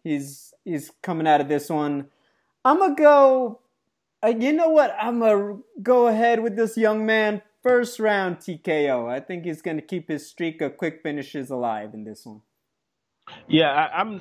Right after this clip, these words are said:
Speaker 2: I wouldn't be surprised at that outcome, but I, I do think Brunson, if, if he can slow the fight down, um, which, which I think with him is sort of a hit or miss thing. Like, either he comes out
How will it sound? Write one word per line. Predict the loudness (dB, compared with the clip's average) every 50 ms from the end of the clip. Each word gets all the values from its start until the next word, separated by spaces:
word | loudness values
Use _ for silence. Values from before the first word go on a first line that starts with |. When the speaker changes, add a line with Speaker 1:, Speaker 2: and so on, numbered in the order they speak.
| -4
Speaker 2:
I | -2 -2
wouldn't | -2 -2 -6 -6 -6
be | -6 -6
surprised | -6 -6 -8 -4 -2 0 0 0 0 -4 -4
at | -4
that | -4 -4 -2 -2
outcome, | -2 -4 -4 -4 -6 -8 -8 -6 -4
but | -2 -2
I, | -2 -2 -2 -4
I | -6
do | -6 -6 -6 -4
think | -2 -2 -2 -2 -2
Brunson, | -2 -2 -4 -4 -4 -6 -4 -4 -6 -10 -12 -18 -20 -20 _ _ _ _ _
if, | -4 -4 -4 -4 -4
if | -4 -2 0
he | 0 0
can | 2 0 -2
slow | -2 -4 -4 -2 0 2 2 2
the | 0 -2
fight | -2 -2 -2 -4 -4 -6
down, | -10 -10 -8 -8 -10 -12 -14 _ _ _ _ _ _ _ _ _ _ -8
um, | -4 -2 -2 -2 -4 -6 -10 -14 -18 -20 _ _ _ -4
which, | 0 0 0 0 -2 -6 -8 -4
which | -2 0 0 0
I | 0
think | 0 -2 -4 -4 -2
with | -2 -4 -2 -2
him | -2 -4 -4 -4
is | -6 -6
sort | -6 -6 -6
of | -6 -6
a | -6
hit | -4 -2 -2 -2
or | -2
miss | -4 -6 -8 -6 -4
thing. | -4 -2 -2 -2
Like, | -2 -4 -2 0
either | 0 0 0 0 -2 -6
he | -6 -6 -6
comes | -4 -2 -2 -2 -2 0 0
out | 0 0 0 -2